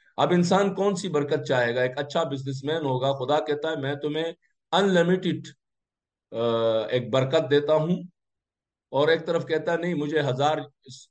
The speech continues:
दस का जो है ना, हजार वाला, "मन जा बिल हसना फलहु अशरा अमसालिहा", वादा किया आपने कि मैं एक नेकी के बदले में दस दे दूंगा, तो मुझे वो दस इधर ही दे दे, मल्टीप्लाई करें दस को दस से, जो बनता है वो मुझे दे दे।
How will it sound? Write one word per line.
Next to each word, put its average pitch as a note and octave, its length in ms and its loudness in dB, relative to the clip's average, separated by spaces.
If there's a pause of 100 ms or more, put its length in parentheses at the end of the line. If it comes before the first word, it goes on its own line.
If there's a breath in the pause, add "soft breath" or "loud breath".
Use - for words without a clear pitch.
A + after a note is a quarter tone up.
(180)
दस D3+ 340 2
का E3 120 6
जो C#3+ 140 4
है C#3 120 4
ना, D#3 140 0
हजार C3 440 2
वाला, B2 400 0
"मन B2+ 180 -4
जा C#3 240 4
बिल B2+ 260 -4
हसना C#3 280 -6
फलहु C3+ 360 0
अशरा C3+ 340 -4
अमसालिहा", A#2+ 720 -2 (300 soft breath)
वादा A#2+ 260 2
किया C3+ 260 2
आपने A#2+ 300 -2
कि B2+ 140 -8
मैं A#2 240 -2
एक B2+ 280 -2
नेकी A#2+ 280 -4
के B2+ 80 -2
बदले A2+ 280 0
में A#2+ 120 -2
दस C3 160 2
दे A2+ 180 -2
दूंगा, A#2+ 300 -2 (300 loud breath)
तो F3+ 60 -4
मुझे F#3+ 180 4
वो F#3+ 140 8
दस E3+ 260 4
इधर C#3 160 2
ही D#3 100 0
दे A#2 140 0
दे, F2 140 -8 (480)
मल्टीप्लाई D#3+ 520 2
करें F3 320 0
दस D#3 220 2
को D3+ 100 -2
दस D3+ 200 0
से, E3+ 200 -8
जो C#3 140 -2
बनता C#3 340 0
है B2+ 80 2
वो B2+ 100 -4
मुझे A2+ 180 -10
दे G2+ 160 -8
दे। F#2 140 -10